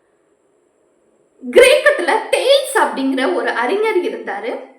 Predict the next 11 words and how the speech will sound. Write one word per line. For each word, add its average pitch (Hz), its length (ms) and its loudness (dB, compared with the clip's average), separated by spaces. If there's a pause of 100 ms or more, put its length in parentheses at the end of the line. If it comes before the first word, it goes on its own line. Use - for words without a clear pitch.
அவரு 247 300 2
வானவியல் 320 1040 0 (460)
கணிக்கிறதுல 349 720 -2 (640)
ரொம்ப 285 400 -2 (300)
வல்லவராகவும் 320 840 -4
திறமையானவராகவும் 359 1000 -6
இருந்தாரு. 214 540 -10 (1160)
ஆனாலும் 453 720 4
அவ்வளோ 415 380 -6
திறமைகள் 381 600 -6
இருந்தும் 403 520 -6